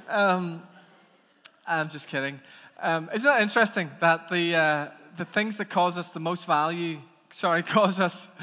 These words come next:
uh, add the most value and cause us the most stress, uh, are often the same. They're often people. Like, the reality is the pinnacle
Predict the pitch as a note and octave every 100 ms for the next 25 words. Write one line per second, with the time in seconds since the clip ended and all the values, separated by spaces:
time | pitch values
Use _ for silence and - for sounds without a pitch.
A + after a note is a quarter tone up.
0 | A3 G#3+ F3 F3+ E3+ D#3 - E3+ F#3+ F#3+
1 | E3+ E3 E3 D#3 D#3 C#3+ D#3 D3 C#3+ C#3+
2 | C#3 - D#3 D3 D3 - - - _ D3
3 | C#3 - D3+ F3+ E3+ F#3 - D#3+ C#3+ -
4 | C#3 B2 A#2 A2 D3+ E3 - D#3 C3+ -
5 | A#2 - _ _ _ _ E3 E3 G#3 G#3
6 | G#3 G#3+ G#3 A#3 A#3+ G3+ D#3 C3+ A2+ -
7 | _ D#3+ - - F#3+ G#3 E3 A2